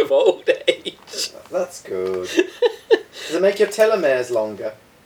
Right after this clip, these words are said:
Speaker 1: Appar-, <laughs> so that's exactly the same joke I made to Laura when I first read this.
Speaker 2: Was it really?
Speaker 1: It stops your telomeres from degrading.
Speaker 2: Right, that's nice.
Speaker 1: <laughs> There is, then, then we finished. There is
Speaker 2: No,
Speaker 1: no
Speaker 2: it gives your telomeres better energies.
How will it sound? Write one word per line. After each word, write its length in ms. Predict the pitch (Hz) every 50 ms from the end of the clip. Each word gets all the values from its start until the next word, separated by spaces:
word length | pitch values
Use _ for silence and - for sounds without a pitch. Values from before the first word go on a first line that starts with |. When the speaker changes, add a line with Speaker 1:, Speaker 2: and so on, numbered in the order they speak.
| -
Speaker 1:
Appar-, 340 | - - - 185 185 175 190
<laughs> 60 | 185
so 140 | - - 254
that's 320 | - 247 - 330 - -
exactly 400 | - 185 - 240 233 269 - 285
the 80 | 247 240
same 220 | - - 226 240 -
joke 200 | - 220 226 - 202
I 80 | 190
made 180 | 190 196 202 -
to 80 | 208
Laura 300 | 202 202 190 165 139 131
when 100 | 131 131
I 60 | 185 180
first 260 | - 165 135 120 -
read 180 | 147 131 127 -
this. 300 | - 120 - - - - -
Speaker 2:
Was 120 | 143 156
it 60 | 185
really? 400 | 190 180 160 139 120 110 107 113
Speaker 1:
It 180 | 117 202 185 160
stops 300 | - - 202 202 175 -
your 80 | 202
telomeres 460 | 202 - - 180 180 165 151 147 147 -
from 160 | 156 147 156 143 143
degrading. 520 | 147 143 139 151 156 151 151 139 123 107 - - - -
Speaker 2:
Right, 120 | 175 180 - -
that's 200 | - - - - - 120 - - - - - - - - -
nice. 400 | - - - - - 170 160 160 - -
Speaker 1:
<laughs> 20 | - _ - - - - - -
There 120 | - 175 175
is, 200 | 180 170 165 170 -
then, 240 | - 175 170 170
then 180 | 175 165 165 151
we 100 | 151 160
finished. 400 | 160 - 180 156 135 127 - -
There 160 | - 143 143 143
is 180 | 135 123 120
Speaker 2:
No, 140 | 131 180 190
Speaker 1:
no 120 | 202 196 165
Speaker 2:
it 20 |
gives 100 | 127 113
your 100 | 226 214
telomeres 640 | - - 202 196 190 180 175 170 160 151 - - - -
better 200 | 139 - - -
energies. 640 | - 123 123 120 107 - - - 92 92 - - -